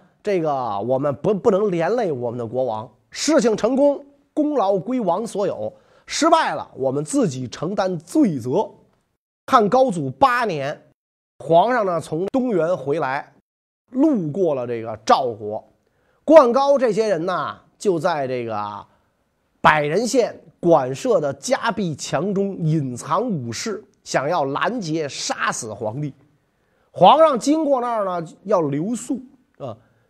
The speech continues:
可能是皇帝命不该绝啊，皇帝随口就问了一句啊，说：“这个县叫什么县啊？”底下人回答说：“啊，叫这个百人县啊，百也，也，也有读成柏，那柏林啊，柏嘛，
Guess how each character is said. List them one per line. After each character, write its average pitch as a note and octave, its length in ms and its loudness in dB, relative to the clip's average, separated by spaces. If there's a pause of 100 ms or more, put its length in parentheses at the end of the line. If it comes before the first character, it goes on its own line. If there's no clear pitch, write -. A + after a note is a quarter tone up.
(160)
可 G3 200 8
能 C#4+ 180 6
是 C#4+ 180 2
皇 F3 360 2
帝 A3 200 0
命 A3 320 -2
不 F3 140 -4
该 B3 300 -2
绝 F3+ 360 -2 (220)
啊， B2+ 220 -10
皇 G3 280 -2
帝 A3+ 160 -2
随 F#3+ 360 -2
口 C3 180 -6
就 C3 80 -2
问 F3+ 380 0
了 A#2+ 40 -6
一 A#2 140 -8
句 B2 180 -10 (360)
啊， A2+ 120 -10 (240)
说 A#3+ 140 2
：“这 C4 100 6
个 A3 80 4
县 G#3+ 240 2
叫 F#3 200 2
什 A#2+ 100 -8
么 D3 80 -6
县 F#3 180 0
啊？” G#2 160 -6 (720)
底 D3+ 120 0
下 D3+ 60 4
人 F#3+ 140 4
回 F3 160 0
答 - 160 -2
说 D3+ 260 -2 (140)
：“啊， G#2 260 -10
叫 B2+ 240 -2
这 A2+ 160 -4
个 G#2 240 -6 (220)
百 A#2+ 220 -4
人 B2+ 180 -4
县 F#3 180 -6 (440)
啊， G#2 320 -10
百 C3 520 0
也， C3 180 -4
也， C3+ 220 -4
也 D3+ 180 -4
有 D3+ 120 -2
读 D3 160 -8
成 F3 160 -4
柏， D3 420 -4
那 C3 160 -8
柏 B2+ 240 -2
林 D3+ 280 -4
啊， A2+ 120 -14
柏 A#2 300 -6
嘛， G#2+ 240 -12